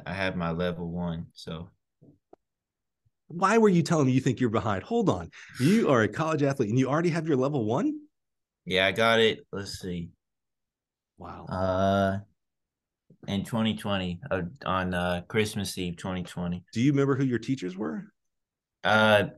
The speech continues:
Speaker 1: Dave Pavlansky.
Speaker 2: Awesome.
Speaker 1: And, uh, uh, Liberty's jump coach. I can't
Speaker 2: Sean,
Speaker 1: remember.
Speaker 2: Sean, Sean
Speaker 1: Yeah.
Speaker 2: Venable, Ven-, Ven-, Venable.
Speaker 1: Yeah,
Speaker 2: And,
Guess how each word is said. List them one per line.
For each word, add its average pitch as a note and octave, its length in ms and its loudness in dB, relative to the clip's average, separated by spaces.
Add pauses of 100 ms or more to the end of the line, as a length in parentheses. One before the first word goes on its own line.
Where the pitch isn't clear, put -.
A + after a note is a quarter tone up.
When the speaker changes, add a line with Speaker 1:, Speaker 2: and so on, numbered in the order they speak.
(200)
Speaker 1:
Dave G#2+ 420 4
Pavlansky. G2+ 1000 -2
Speaker 2:
Awesome. G#2 640 -2 (200)
Speaker 1:
And, F#2+ 300 0
uh, F#2 340 4 (380)
uh, F#2+ 280 0 (120)
Liberty's A2+ 640 2
jump G#2 360 -2
coach. F2+ 360 -2
I E2 140 -8
can't G#2+ 180 -6
Speaker 2:
Sean, A2+ 180 4
Speaker 1:
remember. F#2 200 -2
Speaker 2:
Sean, A2+ 320 2
Sean A#2+ 240 2
Speaker 1:
Yeah. B2+ 280 4
Speaker 2:
Venable, C#3 200 -4
Ven-, A#2 300 -2
Ven-, A2+ 380 -4
Venable. G#2+ 480 0 (1000)
Speaker 1:
Yeah, F2+ 200 2
Speaker 2:
And, G#2+ 120 0